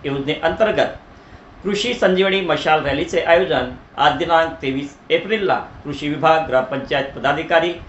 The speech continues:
व ग्राम कृषी विकास कणेरी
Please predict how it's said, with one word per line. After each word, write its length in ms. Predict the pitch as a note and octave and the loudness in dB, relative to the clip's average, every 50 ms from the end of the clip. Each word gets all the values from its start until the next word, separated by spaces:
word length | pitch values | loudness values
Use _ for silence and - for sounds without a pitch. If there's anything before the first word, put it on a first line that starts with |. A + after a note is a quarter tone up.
| - - - - - - | -18 -18 -16 -14 -6 -2
व 80 | D3 | -2
ग्राम 420 | D3 C3+ C3 C#3 D3 D#3+ E3 E3 E3 | -2 0 2 4 6 6 6 4 2
कृषी 420 | - - - C#3 - - D3 D3 | -2 -8 -12 -12 -10 -8 -6 -6
विकास 380 | C#3 C#3 - - C3+ C3+ C3 - - - - - | -6 -6 -6 -2 0 0 0 0 -2 -8 -8 -6
कणेरी 480 | D3 D3 C#3+ D#3+ D#3 D3+ D3+ D#3+ - | -4 -2 -2 -2 -2 -4 -4 -8 -8